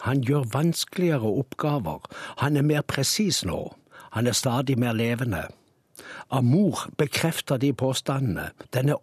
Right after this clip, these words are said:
årets beste film på kino hos oss. Den er årets beste film i Europa. For fire år siden laget han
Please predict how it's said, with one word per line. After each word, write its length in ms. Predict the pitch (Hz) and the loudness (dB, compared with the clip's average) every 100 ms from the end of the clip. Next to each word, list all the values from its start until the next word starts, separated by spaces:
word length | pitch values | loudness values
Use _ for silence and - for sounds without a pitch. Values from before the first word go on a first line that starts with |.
| - | 2
årets 440 | 185 175 127 - | 2 2 -2 -2
beste 440 | - 147 - - 143 | -2 0 0 -2 -2
film 260 | 139 139 | 0 0
på 180 | 127 113 | -2 -2
kino 380 | - 139 120 87 | 0 0 0 -2
hos 120 | 92 - | -4 -2
oss. 380 | 165 - - - - - - | -2 0 -2 -4 -18 -18 -4
Den 180 | 131 127 | 0 0
er 200 | - - | 0 0
årets 400 | 151 175 110 - | 0 0 -2 -4
beste 400 | - 123 - 131 | -4 -2 -2 -2
film 300 | 117 123 120 | -2 0 0
i 100 | 101 | 0
Europa. 460 | 98 165 - - - - _ _ _ _ - - - - | 0 -2 -2 -8 -10 -14 _ _ _ _ -18 -16 -14 -4
For 160 | 160 | -2
fire 380 | - 214 214 196 | 2 2 4 4
år 160 | 175 160 | 2 2
siden 340 | - 107 120 | 0 0 0
laget 400 | 110 123 131 127 | 0 0 0 -2
han 160 | 120 | -2